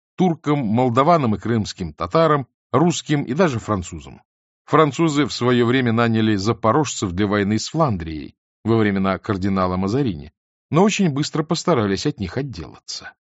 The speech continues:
Боевые качества у новоявленных союзничков оказались хуже некуда. Зато окрестности они грабили так, что даже французы,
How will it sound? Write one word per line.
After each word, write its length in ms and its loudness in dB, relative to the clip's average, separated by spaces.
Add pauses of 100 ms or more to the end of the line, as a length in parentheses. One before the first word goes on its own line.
(220)
Боевые 640 4
качества 540 -2
у 160 -2
новоявленных 680 0
союзничков 800 -2
оказались 500 0
хуже 320 -4
некуда. 500 -6 (320)
Зато 360 2
окрестности 720 -2
они 200 0
грабили 460 0
так, 260 -2
что 200 -4
даже 260 2
французы, 800 -2